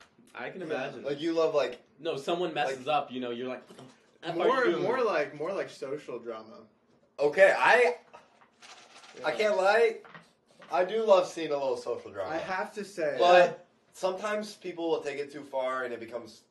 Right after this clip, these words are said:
Speaker 3: like, but, like, I don't know, sometimes, like,
Speaker 2: I can, I, I can
Speaker 3: It's
Speaker 2: give
Speaker 3: just
Speaker 2: a
Speaker 3: like,
Speaker 2: con-, I can give
Speaker 3: like
Speaker 2: a confession
Speaker 3: instigating.
Speaker 2: if you
Speaker 3: Inst-,
Speaker 2: wanna.
Speaker 3: instigating is pretty fun.
Speaker 2: Yeah.
Speaker 3: You can give a what?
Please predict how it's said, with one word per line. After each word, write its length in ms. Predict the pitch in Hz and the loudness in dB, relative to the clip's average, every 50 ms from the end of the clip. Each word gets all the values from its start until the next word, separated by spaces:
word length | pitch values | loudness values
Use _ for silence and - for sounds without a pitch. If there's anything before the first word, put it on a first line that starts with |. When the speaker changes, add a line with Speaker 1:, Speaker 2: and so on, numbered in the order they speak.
| _ - | _ -10
Speaker 3:
like, 220 | 107 107 107 101 | -10 -10 -8 -4
but, 100 | 123 147 | -2 0
like, 260 | 147 143 143 139 - _ _ _ _ _ _ _ _ _ _ _ _ _ _ _ _ _ - 160 | 0 0 0 -2 -12 _ _ _ _ _ _ _ _ _ _ _ _ _ _ _ _ _ -6 -2
I 60 | 175 | 0
don't 100 | 185 190 | 2 2
know, 160 | 190 170 139 | 2 2 0
sometimes, 760 | - - 175 175 170 190 185 180 175 170 170 165 156 - - | -2 -4 -6 -6 -2 -2 0 0 0 -2 -4 -8 -10 -10 -4
like, 300 | 151 143 123 120 - - - _ _ _ _ _ _ _ _ _ _ _ _ _ _ _ _ _ _ _ _ _ _ _ _ _ _ - - | -2 0 0 -2 -4 -8 -16 _ _ _ _ _ _ _ _ _ _ _ _ _ _ _ _ _ _ _ _ _ _ _ _ _ _ -16 -10
Speaker 2:
I 80 | 151 151 | -10 -10
can, 140 | 151 175 151 | -8 -8 -8
I, 120 | 147 170 170 - - | -8 -8 -10 -10 -10
I 80 | 147 151 | -10 -10
can 140 | - - 147 | -8 -6 -6
Speaker 3:
It's 100 | 180 - | -4 -2
Speaker 2:
give 80 | - - | -2 0
Speaker 3:
just 40 | - | 2
Speaker 2:
a 20 | |
Speaker 3:
like, 120 | 233 226 - | 0 0 0
Speaker 2:
con-, 120 | - - - _ _ _ _ | -2 -10 -16 _ _ _ _
I 80 | - 156 | -12 -10
can 120 | - 214 | -6 -2
give 100 | 220 220 | 0 0
Speaker 3:
like 100 | 180 196 | 0 2
Speaker 2:
a 20 | 214 | 0
confession 340 | 226 - - - 147 156 156 | -2 -4 -4 -4 -2 0 0
Speaker 3:
instigating. 300 | 139 - 165 - 123 123 | 0 0 -2 -8 -10 -14
Speaker 2:
if 120 | 123 - - | -14 -12 -8
you 60 | 143 | -6
Speaker 3:
Inst-, 200 | 175 175 - - | -6 -6 -6 -8
Speaker 2:
wanna. 120 | - 127 | -8 -8
Speaker 3:
instigating 560 | 156 175 180 - - 185 180 180 165 160 151 143 | -8 -8 -10 -12 -12 -8 -8 -6 -6 -8 -10 -12
is 140 | 139 135 - | -14 -18 -20
pretty 180 | - 160 156 156 | -20 -20 -20 -18
fun. 180 | - 190 214 311 - _ _ _ _ _ _ _ - | -18 -18 -18 -18 -20 _ _ _ _ _ _ _ -14
Speaker 2:
Yeah. 260 | 131 135 127 123 120 | -10 -6 -6 -6 -4
Speaker 3:
You 100 | 151 156 | -6 -6
can 100 | 151 156 | -6 -4
give 120 | 147 147 131 | -4 -2 -2
a 80 | 120 | -2
what? 340 | 107 107 117 - - - - | 0 0 0 -2 -2 -8 -14